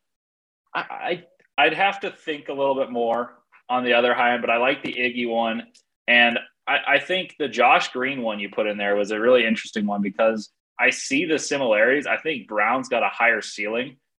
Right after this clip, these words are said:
by a decent margin than Green just because he's bigger and even a better athlete. And Green's shot might have been slightly ahead, but Brown's an N B A ready defender already. And Green was close, but I don't think he was quite on the level of defense that, like,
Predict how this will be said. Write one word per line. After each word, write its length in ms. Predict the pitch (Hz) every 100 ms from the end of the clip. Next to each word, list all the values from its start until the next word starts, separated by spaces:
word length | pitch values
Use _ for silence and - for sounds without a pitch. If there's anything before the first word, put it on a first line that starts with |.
| -
by 160 | 117 110
a 100 | 101
decent 340 | 120 117 113
margin 540 | 101 95 107 120 120 120
than 180 | 110
Green 300 | 104 104 117
just 160 | 113 107
because 180 | 107 110
he's 160 | 98 -
bigger 500 | 104 107 123 131 -
and 240 | 110 120
even 220 | 120 113 101
a 140 | 90
better 280 | 104 104 90
athlete. 480 | 85 - - 90 - _ _ -
And 200 | 107 101
Green's 340 | 107 123 135 -
shot 340 | - 123 117
might 160 | 110 110
have 100 | 98
been 220 | 98 98
slightly 460 | - 113 113 95
ahead, 500 | 90 - 98 101 135 _ _ _ _
but 180 | 113 98
Brown's 500 | 107 107 113 120 107 -
an 220 | 107 101 -
N 180 | 110 113
B 160 | 110
A 160 | 104 101
ready 340 | 92 101 101 95
defender 420 | 92 98 95 92
already. 320 | 90 92 98
And 100 | 95
Green 400 | 101 113 131 127 - _ -
was 160 | 101 -
close, 380 | - 110 147
but 140 | - 101
I 20 |
don't 160 | 104 104
think 160 | 107
he 80 | 104
was 160 | 95 -
quite 360 | - 104 101
on 200 | 95 95
the 180 | 92 87 87
level 340 | 101 92 92
of 140 | 85 -
defense 560 | 101 95 92 85 -
that, 220 | 90 87 87
like, 220 | 87